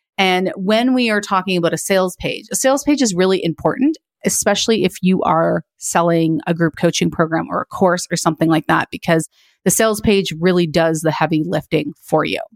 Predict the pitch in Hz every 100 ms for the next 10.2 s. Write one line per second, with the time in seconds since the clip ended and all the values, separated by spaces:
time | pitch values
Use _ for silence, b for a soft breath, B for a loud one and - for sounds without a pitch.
0 | _ _ _ _ _ - 185 175 180 -
1 | 196 175 202 208 196 196 - 175 170 175
2 | - 165 185 - 147 160 - 151 208 294
3 | - 170 - - 170 - 170 151 170 170
4 | - 180 160 180 202 151 165 - 156 247
5 | - - _ _ - 165 - 175 - 185
6 | 180 180 185 185 185 - 160 - 170 -
7 | 160 214 247 208 175 160 160 175 175 160
8 | 156 165 160 156 160 147 151 143 156 156
9 | - 165 160 151 - 156 - - - -
10 | -